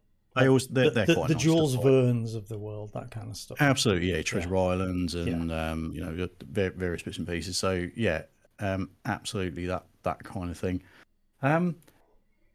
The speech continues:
Speaker 1: and, and just general tech retro-wise, I think,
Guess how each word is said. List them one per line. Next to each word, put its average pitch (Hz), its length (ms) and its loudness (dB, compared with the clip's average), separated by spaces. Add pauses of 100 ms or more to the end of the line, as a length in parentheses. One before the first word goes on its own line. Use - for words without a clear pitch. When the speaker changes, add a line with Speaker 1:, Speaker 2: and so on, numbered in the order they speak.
(580)
Speaker 1:
and, 143 280 4
and 123 160 4
just 139 240 2
general 120 600 4
tech - 440 -6 (160)
retro-wise, 87 880 -2
I 85 60 -8
think, 87 360 -6